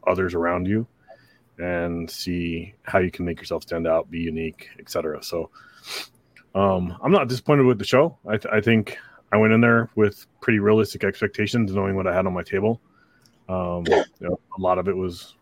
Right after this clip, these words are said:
grow outs from last year, you know. Uh, unfortunately, I talked to my snakes ahead of time, and they didn't listen. They didn't breed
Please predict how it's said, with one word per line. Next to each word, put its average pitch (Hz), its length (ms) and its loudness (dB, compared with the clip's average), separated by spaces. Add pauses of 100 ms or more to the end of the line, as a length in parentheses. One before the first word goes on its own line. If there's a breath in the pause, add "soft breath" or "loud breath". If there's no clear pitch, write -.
(140)
grow 90 220 0
outs 90 180 0
from 90 160 -6
last 90 260 -6
year, 95 220 -4 (160)
you 87 80 -12
know. 87 260 -6 (100)
Uh, 85 240 -8 (440 soft breath)
unfortunately, 98 600 -4
I 87 100 -6
talked 95 260 -6
to 92 80 -10
my 85 100 -8
snakes 101 320 -4
ahead 85 140 -6
of 98 80 -2
time, 104 240 2
and 90 100 -2
they 85 80 -6
didn't 90 260 -2
listen. 131 380 -2 (140)
They 92 80 -8
didn't 92 240 -6
breed 123 340 2